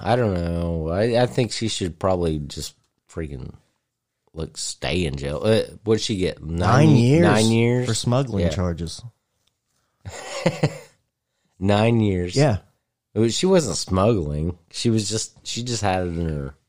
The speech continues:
Speaker 1: freaking purse or whatever.
Speaker 2: Right, but it's considered smuggling because you traveled, you know, into another
Speaker 1: I
Speaker 2: country
Speaker 1: gotcha.
Speaker 2: with it.
Speaker 1: Yeah.
Speaker 2: Yeah. <clears throat> Technically,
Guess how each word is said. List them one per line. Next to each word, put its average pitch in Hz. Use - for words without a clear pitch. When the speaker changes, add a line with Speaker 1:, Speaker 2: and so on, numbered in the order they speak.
Speaker 1:
freaking 76
purse 87
or 65
whatever. 69
Speaker 2:
Right, 131
but 131
it's -
considered 107
smuggling 101
because 87
you 87
traveled, 90
you 104
know, 85
into 92
another 90
Speaker 1:
I -
Speaker 2:
country 101
Speaker 1:
gotcha. 87
Speaker 2:
with -
it. -
Speaker 1:
Yeah. 87
Speaker 2:
Yeah. 180
<clears throat> -
Technically, 101